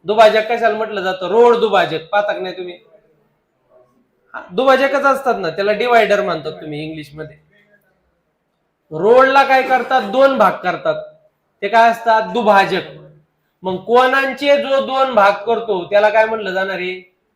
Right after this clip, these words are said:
दुभाजक. काय म्हटलं जाणार आहे? दुभाजक. मग पण दुभाजकांनी समान भाग केले पाहिजेत. कसे भाग केले पाहिजेत?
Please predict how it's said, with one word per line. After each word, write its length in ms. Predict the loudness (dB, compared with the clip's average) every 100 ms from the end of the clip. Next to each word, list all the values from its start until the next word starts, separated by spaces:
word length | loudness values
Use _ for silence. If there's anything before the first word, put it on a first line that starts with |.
| _ _ _
दुभाजक. 520 | -8 -4 -4 -4 -16 -8
काय 120 | -2 -2
म्हटलं 280 | -2 -2
जाणार 220 | -2 -2 -4
आहे? 180 | -4 -8 -18 _ _ -20 -10
दुभाजक. 440 | 0 2 2 -2 -10 -16 _ _ -8
मग 440 | 2 4 4 0
पण 600 | -4 0 4 4 2 0
दुभाजकांनी 1040 | -6 -2 2 2 2 -2 0 -4 -2 -6 -8
समान 680 | -8 -6 0 4 4 2 0
भाग 160 | -2 -4
केले 340 | -10 -14 -14
पाहिजेत. 280 | -14 -18 -18 -20
कसे 160 | -16 -4
भाग 180 | -4 -4
केले 280 | -6 -10
पाहिजेत? 440 | -8 -8 -6 -6